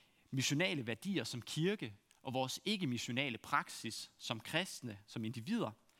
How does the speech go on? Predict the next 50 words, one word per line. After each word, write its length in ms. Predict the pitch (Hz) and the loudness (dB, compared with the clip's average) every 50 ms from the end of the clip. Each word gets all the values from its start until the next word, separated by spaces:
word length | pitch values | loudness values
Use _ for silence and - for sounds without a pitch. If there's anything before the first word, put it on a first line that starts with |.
| _ - | _ 4
det 80 | 170 | 4
er 40 | 175 | 6
en 40 | 175 | 6
udfordring 540 | 196 226 202 - - 117 - - 117 110 - | 6 4 4 2 0 -2 -2 -2 -8 -8 0
for 180 | - 147 156 | 2 2 2
det, 140 | 156 131 120 - _ - - - _ | 2 0 -8 -12 _ -20 -20 -20 _
for 100 | - 139 | -4 -4
det 80 | 139 | 0
får 80 | - 175 | 0 0
os 100 | 165 - | 0 2
til 120 | - 214 | 2 0
at 60 | 190 - | 0 0
føle 280 | - 175 196 214 190 | 0 0 0 2 2
os 80 | 139 - | 0 0
som 200 | - 135 123 98 - | 0 -2 -4 -4 -2
hyklere. 440 | - 208 - - - 117 - 110 131 - - _ _ _ _ _ _ _ - - _ _ _ _ | -4 -4 -4 -2 -4 -4 -4 -4 -6 -10 -16 _ _ _ _ _ _ _ -20 -20 _ _ _ _
Vi 80 | - 143 | 0 0
skammer 340 | - - - 151 190 208 208 | 4 4 4 4 4 2 2
os 160 | 175 135 - | 2 0 0
over, 200 | 147 170 156 117 | 2 2 2 2
at 120 | 113 - | 2 0
vi 60 | 120 120 | -2 -4
siger 460 | - - 165 180 190 - 190 208 151 | -2 -2 -2 -2 -2 0 0 -2 -2
én 40 | 120 | -2
ting, 240 | - - 147 - | -2 -2 -4 -2
men 120 | 117 113 104 | -4 -6 0
gør 180 | - 131 127 | 2 2 2
noget 220 | 143 135 120 107 - - | 2 0 -4 -6 -6 -6
andet. 320 | 107 104 110 120 123 120 - _ _ _ _ _ _ _ _ _ _ _ - - _ - | -6 -6 -6 -6 -8 -10 -12 _ _ _ _ _ _ _ _ _ _ _ -20 -20 _ -2
Vi 60 | 147 | 0
føler, 240 | - 233 240 196 160 | 2 4 4 4 4
at 60 | 131 | 4
vi 60 | 123 | 2
burde 380 | 107 - - 156 185 208 208 - | -2 0 2 4 6 6 4 2
gøre 180 | - 120 104 98 | -2 -4 -2 -2
mere. 180 | 104 - - 123 | -4 -6 -6 -6
Vi 100 | 131 139 | -8 -4
føler, 220 | - 202 190 170 | 0 2 2 2
at 60 | 143 | 2
vi 80 | 113 113 | 2 2
burde 200 | 143 156 147 - | 2 2 2 0
tage 140 | - 113 - | -4 -4 -4
os 40 | |
sammen. 420 | - - - 180 180 165 123 - - - _ _ _ - - - - - - - - - - - | -4 4 4 4 4 4 -4 -10 -16 -20 _ _ _ -20 -20 -20 -20 -20 -20 -20 -20 -20 -4 -2
At 120 | - - | 0 4
vi 60 | 143 185 | 4 4
ikke 120 | 196 170 | 4 4
er 80 | 139 120 | 4 2
rigtig 260 | 131 - - 123 - | 2 0 -2 -8 -8
kristne. 440 | - - 120 - - - - - | -4 -4 -4 -4 -4 -10 -16 -20